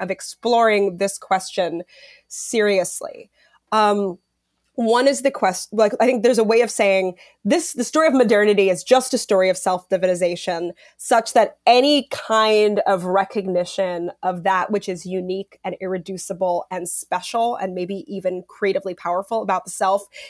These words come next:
is itself heretical, is some kind of falling away from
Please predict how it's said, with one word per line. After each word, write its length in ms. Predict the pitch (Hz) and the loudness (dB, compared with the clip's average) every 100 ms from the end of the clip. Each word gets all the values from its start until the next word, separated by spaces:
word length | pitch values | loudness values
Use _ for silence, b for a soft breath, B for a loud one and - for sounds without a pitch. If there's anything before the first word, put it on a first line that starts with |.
| B _ | B _
is 180 | 269 262 | 0 2
itself 460 | 240 - 226 202 - | 2 2 2 2 0
heretical, 540 | 180 151 - - - - | -2 -2 -4 -10 -12 -2
is 200 | 233 233 | 0 2
some 220 | - 220 | 0 -2
kind 260 | 202 208 202 | -2 -2 -2
of 120 | 180 | -2
falling 420 | - 220 202 196 | -4 -2 0 0
away 540 | 190 185 180 170 165 - | -2 -2 -2 -2 -6 -10
from 680 | - - - 196 175 170 170 | -16 -18 -4 0 0 -2 -10